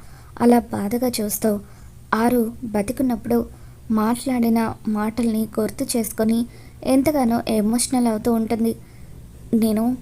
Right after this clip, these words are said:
చనిపోయినట్టు కల వచ్చిందని" చెప్పి ఆరు చెప్పడంతో, "చనిపోయినట్టు కల వస్తే మంచిదని మా తాతయ్య చెబుతూ ఉండేవారు.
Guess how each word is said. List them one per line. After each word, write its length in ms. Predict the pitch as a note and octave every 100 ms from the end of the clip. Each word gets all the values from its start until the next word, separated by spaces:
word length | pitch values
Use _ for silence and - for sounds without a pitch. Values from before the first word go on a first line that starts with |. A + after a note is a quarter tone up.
| -
చనిపోయినట్టు 840 | - A#3 A#3+ C#4+ C4 A#3 A#3+ A#3 - - -
కల 180 | G#3 A3+
వచ్చిందని" 480 | A#3+ - A#3 A3+ G#3+
చెప్పి 340 | G#3 B3 A#3 A#3 - - - -
ఆరు 240 | G#3 A3 B3+
చెప్పడంతో, 760 | A#3+ - A#3+ A#3+ A#3 A#3 A3 A#3+ - - - - - - - -
"చనిపోయినట్టు 640 | - B3 C#4+ E4 D#4 B3+ A#3+
కల 280 | B3 A3+ A#3
వస్తే 480 | B3 - A#3 A3+ A3 - - - A3
మంచిదని 800 | G#3+ G#3 A3+ C4 B3 A3+ A#3 - A3
మా 120 | A3+
తాతయ్య 540 | A3 G3+ G3+ A#3+ A3+ A#3+
చెబుతూ 280 | G#3+ G3 B3+
ఉండేవారు. 500 | A#3+ A3+ A3+ A3+ A#3